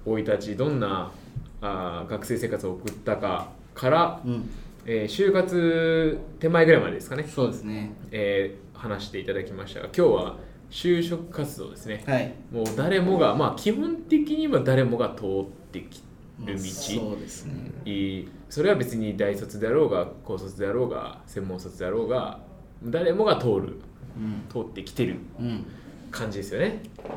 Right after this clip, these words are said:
Speaker 2: 違いないです。
Speaker 1: はい。それをどんな就活をね、八木さんがやってたのか。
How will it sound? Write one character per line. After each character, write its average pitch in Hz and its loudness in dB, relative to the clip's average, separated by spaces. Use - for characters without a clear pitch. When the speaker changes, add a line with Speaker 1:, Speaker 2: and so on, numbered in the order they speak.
Speaker 2:
違 - -12
い 113 -4
な 101 -4
い - -10
で 90 -8
す。 - -14
Speaker 1:
は - -16
い。 - -14
そ 127 -8
れ 120 2
を 120 0
ど 139 -2
ん 226 0
な 104 0
就 107 -8
活 107 0
を 98 -6
ね、 87 -10
八 107 -4
木 107 -10
さ 107 -12
ん 101 -12
が 101 -4
や 104 -2
っ - -12
て - -10
た 104 -6
の 85 -8
か。 67 -14